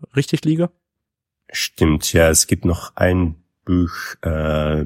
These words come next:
Speaker 2: Träume von Wildnis, das ist nur noch in Holländisch, äh, verfügbar. Ja, das ist auch ein älteres Buch von zweitausendfünfzehn.
Speaker 1: Genau, das heißt, du denkst ja viel in Konzeptionen und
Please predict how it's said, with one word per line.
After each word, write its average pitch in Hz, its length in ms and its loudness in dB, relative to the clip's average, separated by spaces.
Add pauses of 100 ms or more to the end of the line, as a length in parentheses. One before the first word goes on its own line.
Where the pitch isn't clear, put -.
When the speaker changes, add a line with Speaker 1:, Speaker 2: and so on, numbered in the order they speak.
(120)
Speaker 2:
Träume 87 380 0
von 80 260 -4
Wildnis, 104 460 0
das - 200 -4
ist - 140 -2
nur 85 160 2
noch 82 160 0
in 80 220 0
Holländisch, 76 800 0
äh, 73 280 -8
verfügbar. - 840 -4 (420)
Ja, 78 120 -6
das - 240 -4
ist - 80 -8
auch - 160 -6
ein 76 240 -2 (340)
älteres 71 540 -2
Buch 80 320 2
von 71 260 -4
zweitausendfünfzehn. - 1080 -8 (1160)
Speaker 1:
Genau, 95 400 -2
das 104 120 -6
heißt, 117 280 4
du 113 220 2
denkst 123 380 2
ja 113 60 4
viel 135 400 -2
in 113 360 0
Konzeptionen 110 1040 2 (380)
und 101 400 0